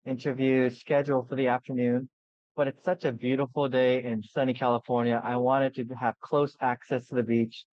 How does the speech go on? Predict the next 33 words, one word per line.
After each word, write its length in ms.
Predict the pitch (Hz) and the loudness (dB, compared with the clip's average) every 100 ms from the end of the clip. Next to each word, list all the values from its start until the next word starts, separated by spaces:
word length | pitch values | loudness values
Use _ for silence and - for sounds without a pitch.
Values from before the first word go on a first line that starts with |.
| _ _ _ _ - | _ _ _ _ -4
Uh, 260 | 117 113 110 | 0 0 0
so 180 | - 123 | 0 0
I, 320 | 117 120 117 | 0 0 0
I, 20 | 117 117 | -2 -2
I, 340 | 120 113 117 | -2 0 0
um, 460 | 113 110 107 110 120 _ 127 | 0 0 -2 -4 -8 _ -6
did 160 | 127 117 | 0 0
a 60 | |
quick 240 | 113 160 - _ | 2 -2 -2 _
Google 280 | 147 135 139 | -2 2 0
search 600 | - 139 127 123 - - _ | 2 2 4 2 -4 -20 _
and 600 | 123 113 113 113 110 110 - _ _ _ | -4 0 2 2 0 -2 -8 _ _ _
I 80 | 120 | -10
found 380 | 120 135 123 120 | -2 0 2 4
this, 260 | 117 117 - | 2 0 -4
uh, 200 | 117 113 | -2 0
A 180 | 139 127 | 0 2
I 140 | 123 | 2
company 420 | 123 135 123 123 | 0 -4 -2 -2
called 300 | 123 - 110 - | -2 2 0 0
Krisp, 380 | - 156 110 - - _ _ _ | -2 2 0 -2 -18 _ _ _
Krisp 360 | - 151 143 - - | -2 -2 -2 -8 -8
dot 240 | 120 120 120 | 0 0 2
A 160 | 135 120 | 2 4
I. 300 | 117 127 202 - _ _ _ _ _ - | 4 4 0 -4 _ _ _ _ _ -6
I 140 | 113 | -4
signed 380 | - 131 123 131 | -2 0 2 2
up 160 | 131 | 0
for 120 | 139 131 | 0 0
them, 400 | 127 123 120 120 | 2 2 2 -2
tried 340 | - 135 123 | -4 -2 0
it 80 | 120 | 0
out, 320 | 120 117 117 | 2 2 0